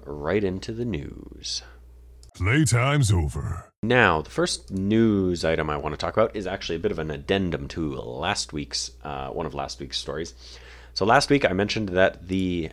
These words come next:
Speaker 1: uh, Halloween Terror twenty twenty season, uh, seasonal event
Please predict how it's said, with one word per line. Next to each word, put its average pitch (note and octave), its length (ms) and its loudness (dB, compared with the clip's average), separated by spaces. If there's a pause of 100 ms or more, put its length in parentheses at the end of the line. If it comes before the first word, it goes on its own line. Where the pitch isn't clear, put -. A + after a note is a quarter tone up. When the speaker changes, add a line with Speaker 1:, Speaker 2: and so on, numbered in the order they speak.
Speaker 1:
uh, D2 380 -6 (100)
Halloween A2 480 0
Terror G#2+ 440 2
twenty G2 360 -4
twenty G2 500 -2
season, C#2+ 580 -8 (380)
uh, C2+ 180 -6
seasonal F2+ 440 -2
event D#2 300 -2